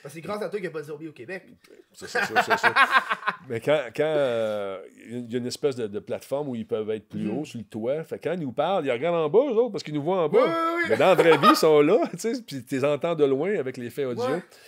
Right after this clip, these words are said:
Speaker 2: Attention ! C'est comme si c'était, euh, c'était un walkie-talkie, puis là, tu parles avec ton équipe. Fait que c'est le fun d'entendre, les entendre. Attention en bas, à gauche ! Là, puis <laughs> il est à côté de moi, il est juste là, mais dans sa
Speaker 1: Oh
Speaker 2: tête, il est
Speaker 1: mon
Speaker 2: super
Speaker 1: Dieu.
Speaker 2: haut, tu sais. Fait que ça, c'est drôle.
Speaker 1: Oh,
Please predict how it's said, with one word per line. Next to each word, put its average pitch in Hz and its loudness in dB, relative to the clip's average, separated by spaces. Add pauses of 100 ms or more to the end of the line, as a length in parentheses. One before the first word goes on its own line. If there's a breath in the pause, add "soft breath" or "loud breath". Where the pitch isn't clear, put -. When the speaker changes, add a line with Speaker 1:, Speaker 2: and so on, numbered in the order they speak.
(180 loud breath)
Speaker 2:
Attention ! 226 -4 (180 soft breath)
C'est - -20
comme 170 0
si - -8
c'était, 151 -4
euh, 107 0 (380)
c'était 101 -10
un - -2
walkie-talkie, 117 -2
puis 113 -14
là, 131 -8
tu - -12
parles 135 -4
avec 131 -4
ton 131 -6
équipe. 127 -14 (600 soft breath)
Fait 92 -6
que - -16
c'est 113 -10
le 107 -8
fun 165 0
d'entendre, 123 -2
les 110 -8
entendre. 156 -10
Attention 247 -8
en 247 -4
bas, 247 0
à 226 -4
gauche ! 262 0
Là, 160 -10 (120)
puis 123 -10
<laughs> - -10
il - -4
est - -8
à 185 4
côté 185 -4
de 180 -4
moi, 180 -2
il 196 -6
est 156 -6
juste 170 -10
là, 247 -4
mais 151 -8
dans 151 -4
sa 147 -4
Speaker 1:
Oh - -4
Speaker 2:
tête, 220 2
il 165 -4
est - -4
Speaker 1:
mon 160 -4
Speaker 2:
super 170 -2
Speaker 1:
Dieu. 156 -2
Speaker 2:
haut, 202 -4
tu 165 -18
sais. 208 -10
Fait 190 -10
que - -8
ça, 196 -8
c'est 175 -10
drôle. 233 -4
Speaker 1:
Oh, 202 -2